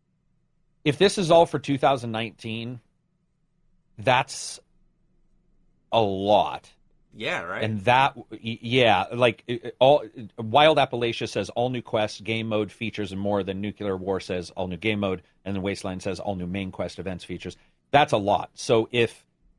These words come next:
Speaker 1: we find out that they're not just quests, like, go here, go there kind of thing, which is what sort of Fallout seventy-six has now,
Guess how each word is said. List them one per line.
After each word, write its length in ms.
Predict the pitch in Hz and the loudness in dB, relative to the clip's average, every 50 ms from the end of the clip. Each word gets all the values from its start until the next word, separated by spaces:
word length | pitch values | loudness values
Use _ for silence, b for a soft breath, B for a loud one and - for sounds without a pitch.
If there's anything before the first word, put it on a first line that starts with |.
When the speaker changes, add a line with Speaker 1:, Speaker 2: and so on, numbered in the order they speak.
| _ _ _ _ - | _ _ _ _ -6
Speaker 1:
we 200 | 117 123 147 160 | 0 0 0 2
find 280 | - - 165 151 135 | 2 2 2 4 4
out 140 | 139 139 135 | 2 2 2
that 120 | - 117 | 0 -4
they're 100 | - 123 | -2 -2
not 280 | 113 107 110 120 131 - | 0 0 0 0 -2 -2
just 280 | - 110 107 - - _ | -4 -6 -6 -6 -8 _
quests, 400 | - - 120 113 110 - - - | -2 2 2 2 2 0 -2 -2
like, 160 | 104 98 90 | -2 -2 -2
go 160 | 82 110 107 | -2 -2 -2
here, 200 | 101 101 104 101 | -2 -2 -4 -6
go 180 | 104 90 101 101 | -2 -2 -2 -2
there 240 | 90 90 87 90 110 | -2 -4 -6 -6 -6
kind 220 | - - 131 127 127 | -6 -6 -6 -6 -6
of 60 | 123 | -6
thing, 320 | - 127 135 143 151 156 - _ | -6 -6 -6 -6 -8 -10 -12 _
which 180 | - 95 - - | -12 -10 -8 -8
is 120 | 104 90 - | -8 -6 -4
what 200 | 101 98 95 - | -4 -4 -4 -4
sort 200 | - - 104 95 | -4 -2 -2 -2
of 60 | - | -2
Fallout 220 | - 98 101 98 | -2 -2 -2 -2
seventy-six 340 | - 107 92 90 90 95 - | -4 -6 -8 -8 -10 -10 -8
has 180 | - 92 87 85 | -6 -8 -6 -8
now, 300 | 87 85 87 98 139 | -10 -10 -10 -10 -12